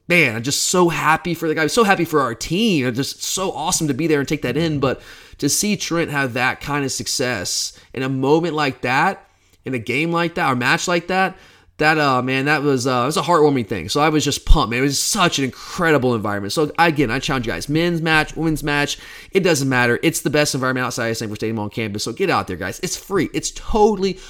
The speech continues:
a hundred percent free. The weather's getting better. Come on out, bring the family. Got two national title contenders. Both teams are still undefeated in conference play. Come on out, guys. Come on out and see what I'm talking about. It's one thing to hear me talk about it. It's one, it's a whole nother thing to come on in,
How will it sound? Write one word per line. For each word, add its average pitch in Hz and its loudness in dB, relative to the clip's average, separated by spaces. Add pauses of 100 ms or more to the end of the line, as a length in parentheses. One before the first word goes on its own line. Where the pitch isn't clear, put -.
(140)
a 165 -2
hundred 185 0
percent 156 0
free. 147 -2
The 135 0
weather's 151 0
getting 147 0
better. 131 -2 (260)
Come 185 -4
on 165 6
out, 143 2
bring 165 4
the 175 2
family. 147 2
Got 120 -2
two 190 -4
national 160 -4
title 156 0
contenders. 139 0
Both 170 4
teams 180 -4
are 139 -6
still - -4
undefeated 190 6 (240)
in 160 -4
conference 131 0
play. 123 0
Come - 0
on 226 8
out, 131 4
guys. 95 -6
Come 208 -2
on 240 4
out 180 6
and 151 0
see 170 0
what 156 2
I'm 135 -2
talking 123 2
about. 107 -2
It's - -6
one 196 0
thing 208 2
to 180 2
hear 180 2
me 170 0
talk 143 -2
about 120 -2
it. - -2
It's 113 -6
one, 147 -2
it's 151 -6
a 143 -2
whole 196 4
nother 170 2
thing 135 -2
to 117 -6
come 143 -4
on 135 0
in, 127 -4